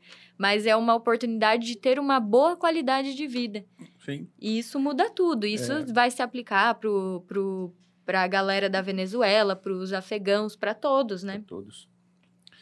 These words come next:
Speaker 2: Não, sensacional. E, e aí, né, a gente, como eu falei ali, né, naquela questão da proteção internacional da pessoa humana, a gente
Speaker 1: Uhum.
Speaker 2: entra naquelas questões, né, do humano, humanitário, os refugiados e tudo mais. E aí a gente entra no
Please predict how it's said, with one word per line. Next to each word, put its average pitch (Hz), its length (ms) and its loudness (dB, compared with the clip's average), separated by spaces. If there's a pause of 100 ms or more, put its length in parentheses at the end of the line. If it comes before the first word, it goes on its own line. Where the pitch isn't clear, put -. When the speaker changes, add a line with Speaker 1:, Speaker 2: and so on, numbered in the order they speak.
(420)
Speaker 2:
Não, 113 140 -4
sensacional. 113 680 0 (100)
E, 120 680 -2 (800)
e 131 60 4
aí, 131 200 6
né, 120 360 4 (100)
a 107 60 -4
gente, 113 680 -2 (220)
como 107 200 -6
eu 104 40 -4
falei 98 260 2
ali, 110 140 2
né, 117 80 4
naquela 101 260 0
questão - 280 -6
da 104 80 2
proteção 107 400 -2
internacional 107 520 0
da 113 120 -2
pessoa 110 380 0
humana, 139 500 2
a 127 60 -2
gente 120 300 -2
Speaker 1:
Uhum. 127 100 2
Speaker 2:
entra 123 300 0
naquelas 120 380 0
questões, 101 400 -2
né, 101 120 0
do 110 160 0
humano, 131 360 4
humanitário, 104 580 0
os 98 80 -8
refugiados 117 720 4
e 98 60 -4
tudo 113 220 -6
mais. 127 280 2 (520)
E 143 120 2
aí 147 180 4
a 151 40 2
gente 160 300 0
entra 147 300 0
no 151 340 -6